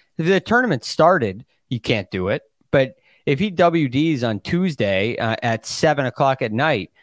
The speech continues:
you get a, you get a swap here. Um, but not if you learn about news the next day.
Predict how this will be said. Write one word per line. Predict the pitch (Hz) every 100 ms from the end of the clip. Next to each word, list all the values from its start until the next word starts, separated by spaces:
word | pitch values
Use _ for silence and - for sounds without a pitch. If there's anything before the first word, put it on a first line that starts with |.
| _ -
you | 151
get | 143 156
a, | 139 - _
you | 147 143
get | 147
a | 127
swap | - 143 156 143 -
here. | - - _ _ - 320
Um, | 117 110 104 98 101 _ _ _ _ _
but | 151
not | 156 214
if | 190
you | 131
learn | 113 123 147
about | 127 104 95
news | 107 131 123 92
the | 98 90 - -
next | 113 117 -
day. | - 113 113 92